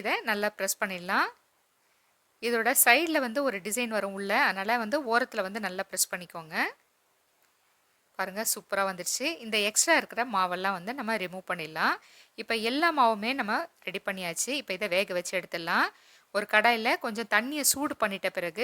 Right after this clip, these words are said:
ஒரு ஸ்டாண்ட் வச்சுட்டு அது மேல வந்து ஒரு இட்லி பிளேட் வச்சிருக்கேன். இட்லி பிளேட்ல லைட்டா வந்து ஆயில் அப்ளை பண்ணிடுங்க. அப்பதான் வந்து கொழுக்கட்டை அதுல ஒட்டாம வந்து நம்மளுக்கு வரும்.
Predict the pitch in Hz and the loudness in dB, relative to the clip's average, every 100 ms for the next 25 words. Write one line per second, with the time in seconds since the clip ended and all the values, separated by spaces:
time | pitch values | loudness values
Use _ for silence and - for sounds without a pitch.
0 | 311 208 208 - 226 302 214 - - 294 | 0 0 0 2 2 2 -4 -4 -4 0
1 | 196 190 208 202 208 185 240 240 180 170 | 2 0 -4 -2 -2 -2 -2 -4 -6 -12
2 | 190 190 175 160 - 160 190 254 233 220 | -14 -10 -10 -8 -10 -10 -10 -8 -8 -10
3 | 220 202 202 240 427 - - - 214 240 | -6 -8 -2 -2 -2 -6 -20 -8 2 2
4 | 233 302 262 226 277 190 214 196 - 196 | 4 2 2 2 4 6 4 0 -2 -6
5 | 196 180 170 180 240 302 196 202 202 233 | -4 -6 -6 -2 0 0 0 -2 -4 -4
6 | 196 254 220 226 214 202 196 180 190 - | -4 -6 -4 -4 -4 -4 -2 -2 -4 -2
7 | 247 226 226 185 185 226 180 - 151 156 | 0 0 -4 -6 -6 -8 -10 -12 -10 -6
8 | 214 | -6